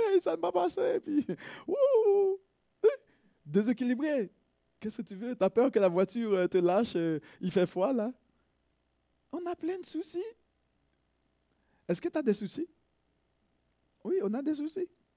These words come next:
Moi, j'ai des soucis aussi. Le temps, les obligations, l'apparence, la préférence, on a des préférences. Puis, euh,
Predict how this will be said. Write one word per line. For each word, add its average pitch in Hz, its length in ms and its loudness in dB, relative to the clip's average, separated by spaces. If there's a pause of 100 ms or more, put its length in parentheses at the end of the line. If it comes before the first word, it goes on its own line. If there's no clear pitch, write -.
(680)
Moi, 339 200 -2
j'ai 196 100 0
des 160 140 -2
soucis 156 260 -10
aussi. 156 320 -8 (180)
Le 170 200 4
temps, 214 340 -8 (920)
les 165 220 6
obligations, 185 680 2
l'apparence, 175 880 -2 (420)
la 156 160 2
préférence, 185 720 2
on 180 120 -6
a 165 80 -2
des 165 100 0
préférences. 175 720 -6 (880)
Puis, 170 400 0
euh, 160 260 4